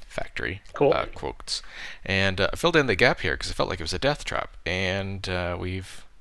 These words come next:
Speaker 1: now actually got ourselves some chests out here 'cause we had a lot of things spread all over the place. And at least now we have a, a place to kinda call home.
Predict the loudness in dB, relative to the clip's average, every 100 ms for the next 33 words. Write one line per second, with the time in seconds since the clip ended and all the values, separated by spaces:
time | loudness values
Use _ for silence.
0 | -8 -6 -4 -2 -2 -2 0 0 2 0
1 | 0 -2 -2 -2 0 0 -2 -6 -6 -4
2 | -4 -4 -12 -16 -16 -12 -6 0 2 4
3 | 4 4 0 0 0 2 2 4 2 0
4 | -2 -2 -2 -2 -6 -10 -16 -16 -18 -12
5 | -2 0 0 0 0 2 2 4 2 0
6 | -6 -6 -6 -4 -4 -4 -4 -4 -4 -6